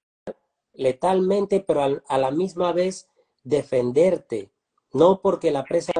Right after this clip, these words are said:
te-, cuando una pre-, cuando una presa está herida,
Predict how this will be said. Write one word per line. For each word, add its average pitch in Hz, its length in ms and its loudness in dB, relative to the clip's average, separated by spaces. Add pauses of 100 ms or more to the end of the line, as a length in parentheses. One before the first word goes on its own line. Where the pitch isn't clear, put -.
te-, 160 160 -4
cuando 160 220 2
una 233 220 0
pre-, 233 160 -6
cuando 175 320 2
una 220 360 2
presa 220 280 0
está 202 180 0
herida, 196 440 -2